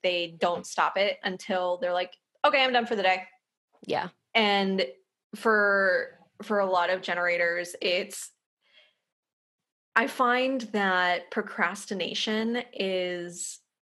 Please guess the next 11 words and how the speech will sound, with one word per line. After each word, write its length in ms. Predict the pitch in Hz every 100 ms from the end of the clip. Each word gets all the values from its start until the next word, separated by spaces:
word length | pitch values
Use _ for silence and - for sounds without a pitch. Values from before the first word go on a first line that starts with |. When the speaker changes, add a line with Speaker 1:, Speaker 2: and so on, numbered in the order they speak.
| _ _
Speaker 1:
part 520 | - - 196 190 185 - _ -
of 640 | 196 185 190 190 185 - _ _ _
a 80 | 220
generator 840 | 202 220 233 240 247 262 269 285 277 _ _
experience. 640 | 262 262 208 277 285 277 277
Speaker 2:
Mm. 0 |
Speaker 1:
And 100 | 277
I 20 |
mean, 160 | 277 285
like, 160 | 285
I'm, 140 | 277